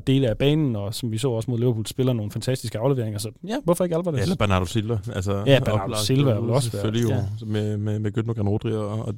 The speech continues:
Speaker 2: og De Bruyne på midtbanen, og så Bernardo op. Jeg, jeg tror, han kommer til at gå med, med Mahrez, fordi han, jeg tror også, jeg tror, Pep er meget glad for det, der hedder Grealish Mahrez. De der to standpunkter, yderpunkterne,
Speaker 1: Mm.
Speaker 2: det var han ekstremt glad for at spille i, og vi fungerer super godt i det, og,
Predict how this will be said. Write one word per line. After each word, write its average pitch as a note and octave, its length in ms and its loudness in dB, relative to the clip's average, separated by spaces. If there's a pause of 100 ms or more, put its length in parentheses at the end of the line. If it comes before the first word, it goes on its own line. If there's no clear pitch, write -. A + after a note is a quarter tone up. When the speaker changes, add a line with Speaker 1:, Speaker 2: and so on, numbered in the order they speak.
Speaker 2:
og G#2 80 -6
De A2+ 60 0
Bruyne A2 360 2 (600)
på A2 60 -2
midtbanen, G#2+ 400 4
og F#2+ 60 2
så G#2 180 0
Bernardo G#2 300 0
op. G2+ 120 0
Jeg, A2+ 200 4
jeg A2+ 120 4
tror, - 180 4
han G#2+ 120 4
kommer F#2+ 160 -4
til G2 80 -4
at F#2+ 40 -12
gå G2+ 80 2
med, G2 240 -2 (200)
med G#2 160 -8
Mahrez, G2+ 460 -6
fordi - 160 -14
han, G2 400 -4
jeg G#2 100 -6
tror - 160 -6
også, A2 180 -4 (300)
jeg A2+ 100 -6
tror, C3 120 -2
Pep A#2+ 240 0
er - 60 -4
meget G#2+ 280 2
glad A2 160 2
for - 100 -8
det, G#2 120 -6
der G2+ 100 0
hedder G2+ 160 2
Grealish G2+ 420 -2
Mahrez. G#2 380 -2
De - 80 -10
der G#2+ 80 -6
to B2 140 -4
standpunkter, A#2+ 560 0
yderpunkterne, C3+ 640 8
Speaker 1:
Mm. G#2+ 220 4 (260)
Speaker 2:
det F2 80 -6
var G2+ 80 -2
han G#2+ 120 0
ekstremt A2+ 520 0
glad G#2 200 2
for G#2 120 -2
at F#2+ 60 0
spille G#2+ 280 -4
i, G#2 80 -4
og G2+ 80 -4
vi G#2 60 -2
fungerer B2 300 -2
super A2 220 -4
godt G#2 200 0
i G#2+ 100 0
det, A2 120 2
og, G#2 260 -2